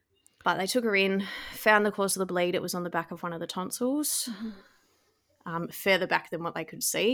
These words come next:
Speaker 2: Yeah.
Speaker 1: And in my head, I'm going, "Why didn't they just do this in the first place?"
Speaker 2: Yeah, I thought that too. When
Speaker 1: Like,
Speaker 2: you
Speaker 1: I know it was a,
Speaker 2: initially
Speaker 1: it was
Speaker 2: Yeah. But I think they probably, this is, I'm just assuming as a nurse, they probably thought that,
Speaker 1: Mm.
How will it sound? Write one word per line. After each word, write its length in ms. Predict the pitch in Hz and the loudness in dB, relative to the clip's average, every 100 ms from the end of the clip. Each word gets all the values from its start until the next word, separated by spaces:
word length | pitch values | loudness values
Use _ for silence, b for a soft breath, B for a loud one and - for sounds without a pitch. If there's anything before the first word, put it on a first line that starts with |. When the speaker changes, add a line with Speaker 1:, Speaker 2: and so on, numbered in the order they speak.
| 220 | 2
Speaker 2:
Yeah. 160 | 214 220 - 202 B B B B - | -2 -8 -12 -14 B B B B -6
Speaker 1:
And 120 | 190 | 0
in 60 | 190 | 2
my 100 | 190 | 2
head, 160 | 202 | 2
I'm 100 | 196 | 0
going, 220 | 202 202 214 | 0 0 4
"Why 160 | 220 | 4
didn't 160 | 277 294 | 4 0
they 100 | 302 | 0
just 220 | 262 - | -2 0
do 120 | 196 | 0
this 200 | 185 185 | 0 0
in 60 | 175 | -4
the 80 | 170 | -6
first 340 | 170 160 - | -4 -2 -2
place?" 340 | 175 156 160 - | -2 -2 -2 0
Speaker 2:
Yeah, 140 | 226 | 0
I 40 | 254 | 0
thought 240 | 277 254 | 0 0
that 200 | 202 - | 0 -2
too. 360 | - 202 185 202 - - _ | -4 -4 -4 -8 -14 -20 _
When 120 | 214 196 | 0 2
Speaker 1:
Like, 80 | |
Speaker 2:
you 60 | 196 | 4
Speaker 1:
I 40 | |
know 180 | 214 226 | 4 4
it 60 | 214 | 4
was 120 | 208 | 2
a, 40 | 202 | 2
Speaker 2:
initially 180 | 202 233 | 2 0
Speaker 1:
it 60 | |
was 220 | 240 240 208 | 0 0 -2
Speaker 2:
Yeah. 360 | 185 190 196 202 B B _ | -2 -2 -4 -6 B B _
But 120 | - | -2
I 40 | 240 | 0
think 240 | 277 - | -2 0
they 100 | 262 | -2
probably, 640 | 262 262 277 269 226 208 B B B B B B _ _ _ | 0 0 2 2 2 2 B B B B B B _ _ _
this 200 | 233 226 | -4 -2
is, 80 | 208 | -2
I'm 100 | 190 | 0
just 160 | 185 185 | -2 -4
assuming 400 | - 190 180 180 | -4 -4 -2 -4
as 140 | 180 | -4
a 40 | |
nurse, 340 | 170 160 185 - | -4 -4 -4 -6
they 140 | 196 | -6
probably 720 | 190 202 196 190 185 - - - | -4 -4 -4 -2 -2 -4 -8 -14
thought 300 | - 208 - | -4 -4 -2
that, 200 | 131 180 - _ _ _ - | -6 -6 -10 _ _ _ -6
Speaker 1:
Mm. 200 | 196 | -4